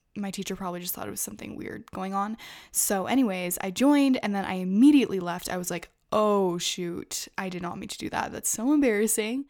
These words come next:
So I left and I rejoined once I had signed out of that Sister Spill account. But I thought that that was a funny story to kick off today's podcast. Very embarrassing for me. I'm lucky that, like,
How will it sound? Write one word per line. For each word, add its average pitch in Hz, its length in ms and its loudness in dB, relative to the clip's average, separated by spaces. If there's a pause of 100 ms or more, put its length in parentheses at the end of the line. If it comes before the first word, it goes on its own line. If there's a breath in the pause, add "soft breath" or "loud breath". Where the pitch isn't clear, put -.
So - 260 -4
I 214 80 -2
left 208 320 -6
and 202 80 -6
I 185 60 -6
rejoined 185 640 -10
once - 380 -10
I - 60 -4
had - 240 -10 (200)
signed 175 400 -4
out - 140 -6
of - 80 -12
that - 300 -10
Sister - 320 -6
Spill - 240 -8
account. - 360 -12 (140)
But 196 260 -4
I 214 80 -6
thought - 220 -6
that 190 140 -12
that 185 100 -4
was 180 520 -2
a - 40 -12
funny 339 680 -2
story 214 400 -2
to 185 80 -4
kick - 200 -14
off 170 140 -6
today's 175 280 -8
podcast. 175 640 -6
Very 190 360 -2
embarrassing 185 540 -2
for 175 140 -8
me. 160 280 -4
I'm 175 220 -6
lucky 175 300 -6
that, 170 180 -8
like, 165 300 -10